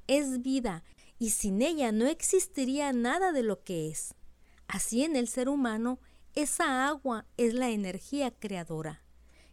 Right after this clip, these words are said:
que debemos aprender a canalizar sabiamente.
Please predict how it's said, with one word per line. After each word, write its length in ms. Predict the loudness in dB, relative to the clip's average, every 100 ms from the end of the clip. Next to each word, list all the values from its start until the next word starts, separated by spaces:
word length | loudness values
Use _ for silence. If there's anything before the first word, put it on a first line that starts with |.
| -4
que 140 | 0 2
debemos 500 | 4 4 2 2 0
aprender 520 | -2 -2 0 0 0
a 80 | -2
canalizar 720 | -4 -4 -4 -4 -2 -2 -2
sabiamente. 920 | -2 0 0 0 -2 -6 -8 -12